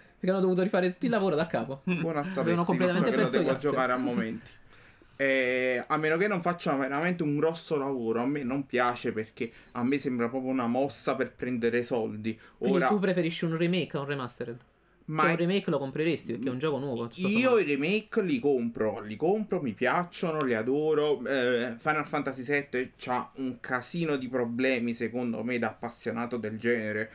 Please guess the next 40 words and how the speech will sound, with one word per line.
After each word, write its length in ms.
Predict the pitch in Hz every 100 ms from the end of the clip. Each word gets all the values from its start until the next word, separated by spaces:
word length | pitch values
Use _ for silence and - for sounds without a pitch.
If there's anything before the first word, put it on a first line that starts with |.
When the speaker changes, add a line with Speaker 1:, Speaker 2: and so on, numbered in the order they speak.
| - - _
Speaker 3:
ma 160 | - 110
veramente 500 | 110 110 117 139 139
tantissimi. 760 | 123 117 113 131 - - 101 110 -
Però 280 | 156 123 107
l'ho 120 | 110
preso 280 | - 95 139
lo 100 | 175
stesso, 460 | - 104 113 - 120
l'ho 100 | 120
giocato 760 | 175 151 101 104 - 95 - - - -
e 640 | 143 117 95 117 120 117 - -
per 180 | 143 -
quanto 540 | 135 139 - 147 -
breve, 640 | - 139 143 160 151 143 131
per 180 | 135 127
quanto 360 | 131 127 143
abbia 200 | 156 147
i 40 | 127
suoi 140 | 123
problemi, 420 | 135 135 123 120
comunque 360 | 101 107 139 147
mi 120 | 131
è 20 |
piaciuto. 400 | 117 107 123 -
Non 120 | 82 101
mi 100 | -
è 40 |
piaciuto 380 | - 117 127 135
come 220 | 160 190
il 40 |
primo, 400 | 170 120 120 135
perché 240 | 110 101 -
il 60 | -
primo 420 | - 113 113 107 - - - - -
Speaker 1:
Vabbè, 280 | 135 170 139
però 320 | 131 151 147 - - -
Speaker 3:
era 300 | 135 139 143
di 160 | 135 156
altri 320 | 170 170 156
tempi. 340 | 143 117 107